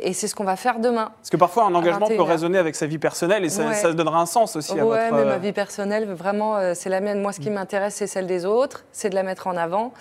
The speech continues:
Speaker 1: Et encore une fois, c'est de les accompagner, euh, c'est de les aider. Euh, je, j'assure, c'est galvanisant. Faites-le,
Speaker 2: Mm.
Speaker 1: euh, faites-le, même un tout petit peu... Euh,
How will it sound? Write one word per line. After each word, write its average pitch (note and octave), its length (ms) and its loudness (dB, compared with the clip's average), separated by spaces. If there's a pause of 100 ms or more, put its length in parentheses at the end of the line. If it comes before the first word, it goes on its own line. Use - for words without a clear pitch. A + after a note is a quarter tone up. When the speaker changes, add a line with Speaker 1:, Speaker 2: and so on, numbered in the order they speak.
(440)
Speaker 1:
Et F3+ 200 -2
encore E3+ 260 -4
une F3 100 -2
fois, A3 160 -2
c'est G#3+ 140 -4
de F3+ 60 -6
les F#3 160 -4
accompagner, F#3 680 -2
euh, F#3+ 100 2
c'est F#3 140 -8
de E3 60 -8
les F3 180 -4
aider. F#3 320 0
Euh, E3+ 140 0
je, D#3+ 140 -8 (100)
j'assure, G3 320 -2
c'est A3+ 160 -2
galvanisant. G#3+ 680 0
Faites-le, G#3 360 -6
Speaker 2:
Mm. - 100 0
Speaker 1:
euh, F3+ 200 -2
faites-le, G3 420 -4 (460)
même E4 180 0
un A#3+ 80 0
tout A#3 160 -6
petit A#3 200 -8
peu... A3+ 180 -10
Euh, G3+ 440 2